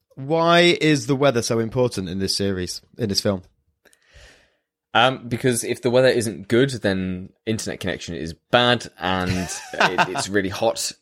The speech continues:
Speaker 2: and you can't focus when it's hot, because it's Japan, Will. This is set in Japan. Very, very Japanese. And
Speaker 1: Hmm.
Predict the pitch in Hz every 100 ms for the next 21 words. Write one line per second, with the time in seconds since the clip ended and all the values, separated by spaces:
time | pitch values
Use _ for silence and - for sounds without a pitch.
0 | - 104 98 98 101 107 110 120 156 185
1 | 170 - 120 76 101 - - 180 190 -
2 | 208 285 262 135 117 127 85 - - 247
3 | 247 - 233 196 190 190 - 208 120 -
4 | 139 262 226 170 190 147 156 131 110 101
5 | 151 - - _ - 180 190 120 113 98